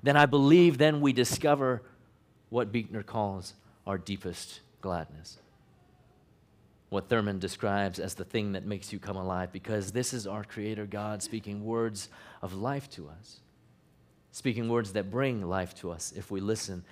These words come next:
and obey. And in fact, I, I would go so far as to say, unless you're operating within God's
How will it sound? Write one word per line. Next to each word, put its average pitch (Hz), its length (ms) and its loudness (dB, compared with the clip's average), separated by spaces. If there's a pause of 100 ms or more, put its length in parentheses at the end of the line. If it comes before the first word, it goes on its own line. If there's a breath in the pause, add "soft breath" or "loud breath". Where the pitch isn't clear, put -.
(180 loud breath)
and 95 160 -4
obey. 101 320 -2
And 95 100 -4
in 95 80 -6
fact, 131 360 -4
I, 110 180 -4
I 101 140 -6
would 101 140 -8
go 123 160 0
so 117 200 -4
far 123 240 2
as 107 140 -4
to 98 100 -10
say, 117 200 -4
unless 110 520 -4
you're 113 160 -6
operating 110 540 -6
within 120 520 -2 (280 loud breath)
God's 110 340 0